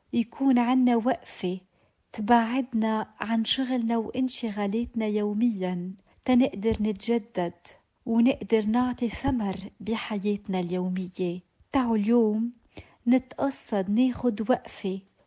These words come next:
وقفة صمت وصلاة تنتجدد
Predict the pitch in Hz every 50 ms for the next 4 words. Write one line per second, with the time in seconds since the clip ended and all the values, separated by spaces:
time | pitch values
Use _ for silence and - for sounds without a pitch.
0 | _ - 226 214 226 262 - - - - - - 226 - - - - 247 233 208
1 | 185 196 - _ - - - _ _ _ _ _ _ - 202 214 220 196 - -
2 | 220 208 185 175 - 190 - _ _ _ _ _ - - 247 220 208 214 190 -
3 | - 220 220 214 - - - 185 175 175 180 190